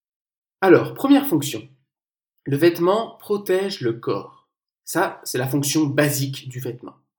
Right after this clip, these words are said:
Protéger le corps contre le froid, contre la pluie, contre le soleil. Mais ce rôle de protection n'est pas seulement climatique.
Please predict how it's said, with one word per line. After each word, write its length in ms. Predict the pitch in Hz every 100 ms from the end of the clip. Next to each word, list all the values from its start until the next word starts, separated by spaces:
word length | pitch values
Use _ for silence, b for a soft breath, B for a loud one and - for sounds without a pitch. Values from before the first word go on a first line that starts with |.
| _ _
Protéger 420 | - 180 165 135
le 140 | 123 113
corps 500 | 131 127 139 - _
contre 320 | 175 165 151
le 100 | 110
froid, 600 | 104 - 113 110 120 131 -
contre 280 | 151 151
la 140 | 143 107
pluie, 520 | - 123 113 117 131 B B
contre 200 | 127 139
le 80 | 139
soleil. 440 | 156 139 107 - _
Mais 100 | 147
ce 120 | 156 220
rôle 260 | 220 226
de 80 | 156
protection 840 | 143 175 190 131 - 170 202 214
n'est 160 | 156 131
pas 100 | 185
seulement 420 | - 143 135 151
climatique. 720 | 135 - 135 147 160 151 -